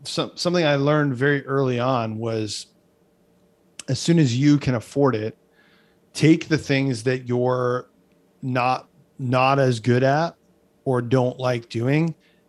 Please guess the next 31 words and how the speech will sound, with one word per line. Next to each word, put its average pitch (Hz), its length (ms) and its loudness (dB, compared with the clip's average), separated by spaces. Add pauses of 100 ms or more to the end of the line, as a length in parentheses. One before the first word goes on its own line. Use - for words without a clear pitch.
(380)
and 127 140 -2
outsource 123 560 -2
them, - 160 -20 (720)
G-, - 120 -14
delegate, 120 680 0
get, 135 320 -2
get 131 240 0
rid 127 180 0
of 107 180 -4
them. - 200 -12 (560)
Right. 120 320 0
So 123 560 2 (140)
for 143 160 -4
me, 175 260 4
the 131 140 -2
number 147 260 2
one 147 220 2
thing 143 180 2
holding 131 320 2
me 131 80 4
back 123 320 -2
from 123 160 -6
having 117 280 -2
a 104 40 -2
podcast 117 500 0
was 120 120 -4
the 117 60 -8
fact 113 240 -4
that 113 100 -4
I 113 100 -2
knew, 113 340 -2